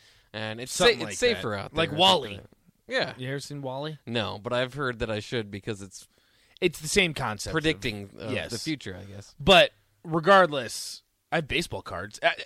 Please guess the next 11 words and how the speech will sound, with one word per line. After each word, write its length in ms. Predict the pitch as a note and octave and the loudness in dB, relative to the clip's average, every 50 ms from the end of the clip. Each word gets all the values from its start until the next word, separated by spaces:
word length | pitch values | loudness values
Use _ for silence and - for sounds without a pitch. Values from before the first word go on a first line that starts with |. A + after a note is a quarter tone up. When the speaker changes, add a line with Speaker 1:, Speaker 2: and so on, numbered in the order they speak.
| - G#3 G#3 _ - F#3+ | -12 -12 -14 _ -14 -2
Speaker 2:
from 180 | - A3 A#3+ A#3 | 2 2 4 8
my 280 | A#3+ B3+ C#4+ D4+ C#4+ | 10 10 10 10 10
understanding, 680 | C4 B3 A3+ F#3+ - - G3 F3 D#3 C#3+ C3+ B2+ A#2 A#2 A#2 | 8 8 4 2 2 4 4 6 4 4 2 -2 -4 -4 -2
they're 120 | C#3+ C#3 | -2 -2
basically 640 | B2 A2+ E3+ F#3 F#3+ - - E3+ F3 F#3 D#3+ C3+ A#2+ | 2 6 6 6 6 4 2 -2 2 2 2 2 2
baseball 580 | G#2+ - - C#3+ D#3+ F3 - - F#3+ F#3 F#3 | -2 -2 0 2 2 0 2 2 4 4 4
cards 440 | F3 - F#3 F3+ F3+ F3 E3+ D3+ C#3+ | 4 2 4 4 6 4 4 2 -2
that 180 | D#3 C3+ D#2+ G#2+ | -2 -2 -2 -4
you 100 | B2+ A#2 | -6 -4
have 300 | - C3+ C3+ C#3 C3 A2+ | -2 0 0 0 0 -2
online. 540 | E2+ G2+ G2+ F#2 F2+ F2 E2+ D2+ A#1 A1 | -6 -10 -10 -10 -12 -14 -14 -16 -16 -18